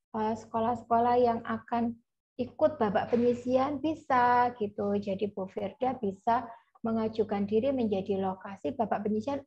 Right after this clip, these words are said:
untuk sekolah-sekolah di Kecamatan Kebomas. Seperti itu. Nanti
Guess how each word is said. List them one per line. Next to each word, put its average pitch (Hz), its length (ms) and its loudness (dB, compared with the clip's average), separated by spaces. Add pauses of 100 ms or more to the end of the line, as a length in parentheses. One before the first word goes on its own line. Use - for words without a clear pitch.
untuk 302 480 -4
sekolah-sekolah 208 1120 -6
di 277 320 -2 (320)
Kecamatan 202 720 -4
Kebomas. 190 720 -4 (240)
Seperti - 480 -10
itu. 185 80 -6
Nanti 190 480 0